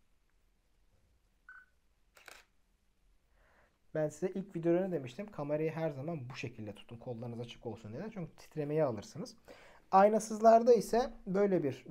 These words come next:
durum yok tabii ki. Aynasızlarda fotoğraf çekmek çok daha kolay.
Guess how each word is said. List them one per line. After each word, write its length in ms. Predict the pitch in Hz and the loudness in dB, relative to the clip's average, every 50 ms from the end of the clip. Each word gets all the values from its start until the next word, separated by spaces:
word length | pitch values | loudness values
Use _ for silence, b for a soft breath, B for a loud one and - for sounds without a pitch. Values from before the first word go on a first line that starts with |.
| 139 | -6
durum 300 | 139 156 196 254 - - - | -4 -2 -2 -2 -2 -4 -6
yok 320 | 135 147 196 202 202 - | 0 2 2 2 2 0
tabii 260 | - 120 107 110 101 - | -2 -4 -2 -4 -8 -6
ki. 220 | - 185 226 - - | -6 -6 -6 -6 -4
Aynasızlarda 680 | 170 185 190 170 143 - - 139 127 127 120 117 113 110 | -4 -2 -2 -2 -2 -4 -6 -4 -2 -2 -2 -2 -4 -6
fotoğraf 540 | - - 190 - 127 113 - - - - - | -6 -6 -4 -4 -4 -6 -6 -8 -12 -12 -6
çekmek 540 | - 180 170 - 156 160 180 190 - - | -4 -4 -4 -4 -6 -8 -8 -10 -12 -12
çok 260 | - 190 175 - - - | -10 -10 -10 -8 -8 -6
daha 180 | 120 160 165 | -6 -6 -6
kolay. 340 | - - 135 127 120 139 170 | -6 -6 -6 -6 -6 -8 -10